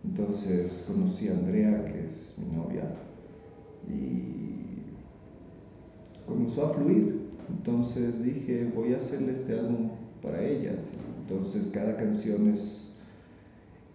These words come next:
es una experiencia fuerte que hemos vivido durante la relación, que la he tratado de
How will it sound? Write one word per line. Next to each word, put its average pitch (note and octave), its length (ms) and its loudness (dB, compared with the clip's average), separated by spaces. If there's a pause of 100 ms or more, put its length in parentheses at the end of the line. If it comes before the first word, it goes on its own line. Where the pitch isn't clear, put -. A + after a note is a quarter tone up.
es - 260 -4
una A#2+ 200 6
experiencia G#2 920 4
fuerte A2 640 0
que F2+ 360 0
hemos F2+ 320 2
vivido F2+ 500 0
durante - 420 -4 (100)
la - 80 -8
relación, - 680 -6 (1500)
que F2+ 280 2
la F2 140 0
he F2+ 40 -2
tratado G2 540 -2
de G2 60 0